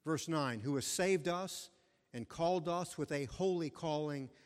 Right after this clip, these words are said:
not according to our works, but according to His own purpose and grace, which was granted to us in Christ Jesus from all eternity." It's an ex-, incredible expression of the grace of God that in eternity past He set His affections upon us.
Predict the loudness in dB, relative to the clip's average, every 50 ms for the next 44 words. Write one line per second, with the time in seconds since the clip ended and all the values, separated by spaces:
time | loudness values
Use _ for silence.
0 | -20 _ _ -4 0 0 2 2 2 0 -2 0 0 0 0 0 -2 -4 -4 -2
1 | 0 0 0 0 0 2 2 2 0 -2 -4 -8 -8 -6 -8 -8 -8 -12 -12 -4
2 | 0 2 4 4 2 0 0 -2 -2 -2 0 0 2 2 2 2 0 -2 -6 -2
3 | 0 0 0 0 0 -2 0 0 0 2 0 -2 -4 -2 -4 -4 -2 0 2 2
4 | 4 2 2 0 -2 -8 -12 -20 -20 -12 _ -2 -2 0 0 0 -2 -2 -4 -2
5 | 2 4 4 4 4 2 2 0 -2 -4 -2 -2 -2 0 0 0 0 0 -2 -2
6 | -2 -4 -4 -4 -4 -2 -2 -2 -2 -2 -4 -2 -2 -2 -2 -2 -2 -4 -4 -6
7 | -6 -8 -8 -6 -6 -6 -4 -4 -2 -2 -2 -2 -4 -6 -6 -6 -6 -6 -4 -6
8 | -8 -8 -12 -16 -16 _ _ _ _ _ _ _ _ _ _ _ _ _ _ _
9 | _ _ _ _ _ _ _ _ _ _ _ _ _ _ _ _ _ _ _ _
10 | _ _ _ _ _ _ _ _ _ _ _ _ _ _ _ _ _ _ _ _
11 | _ _ -14 -8 -4 -2 -2 -2 -2 -4 -6 -10 -12 -14 _ _ -14 -10 -4 -2
12 | 0 2 2 2 0 0 0 0 -2 -4 -4 0 0 2 2 0 -2 -6 -6 -6
13 | -6 -4 -2 -2 -2 -2 -4 -8 -10 -6 -4 -4 -2 -2 -2 -2 -4 -4 -4 -4
14 | -4 -6 -6 -8 -8 -8 -6 -6 -6 -6 -8 -10 -10 -8 -6 -6 -6 -6 -8 -8
15 | -10 -12 -10 -8 -8 -8 -8 -8 -10 -12 -12 -10 -8 -8 -8 -10 -12 -16 -16 -16
16 | -18 -16 -12 -10 -10 -10 -10 -10 -12 -14 -16 -20 -20 -20 -20